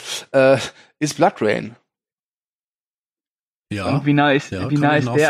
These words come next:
Speaker 2: nachvollziehen.
Speaker 3: Vorlage? Kann, kann das einer einschätzen?
Speaker 1: Also, was halt die Gewalt angeht und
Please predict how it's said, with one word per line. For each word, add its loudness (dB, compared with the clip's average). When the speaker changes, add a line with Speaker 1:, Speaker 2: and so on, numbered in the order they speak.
Speaker 2:
nachvollziehen. -2
Speaker 3:
Vorlage? 2
Kann, -4
kann -2
das -2
einer 0
einschätzen? -2
Speaker 1:
Also, 0
was 0
halt -2
die -6
Gewalt 2
angeht -4
und -6